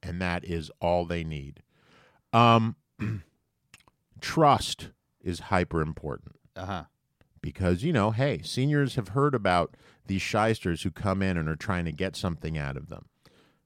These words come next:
Speaker 1: Come at them straight up, I think, is the way to go. You find them attractive. You want to be their companion. You're not sure where this will lead, but you'd like to let time tell.
Speaker 2: Yeah.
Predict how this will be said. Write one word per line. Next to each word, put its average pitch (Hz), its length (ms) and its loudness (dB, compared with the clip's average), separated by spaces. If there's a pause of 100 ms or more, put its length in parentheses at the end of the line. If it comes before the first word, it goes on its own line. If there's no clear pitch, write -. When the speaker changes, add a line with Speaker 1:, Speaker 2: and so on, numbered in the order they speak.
(340)
Speaker 1:
Come 190 180 2
at 190 120 2
them 175 140 0
straight 143 320 0
up, 98 160 2 (260)
I 101 160 4
think, 82 320 -2
is 78 140 -6
the 82 60 -6
way 76 140 -4
to 73 100 -6
go. 85 320 -4 (280)
You 78 100 -6
find 82 300 -2
them 76 100 -2
attractive. 104 720 -6 (1300)
You 76 500 -2
want 85 380 -2
to 90 100 -4
be 80 160 -4
their 78 180 -2
companion. 90 720 -8 (960)
You're 80 100 0
not 87 320 0
sure 98 200 2
where 95 160 0
this 90 220 -4
will 87 100 -4
lead, 101 320 -2
but 82 200 -6
you'd 80 140 -12
like 92 220 -2
to - 80 -14
let 85 220 -10
time 78 360 -6
tell. - 240 -12
Speaker 2:
Yeah. 110 120 -10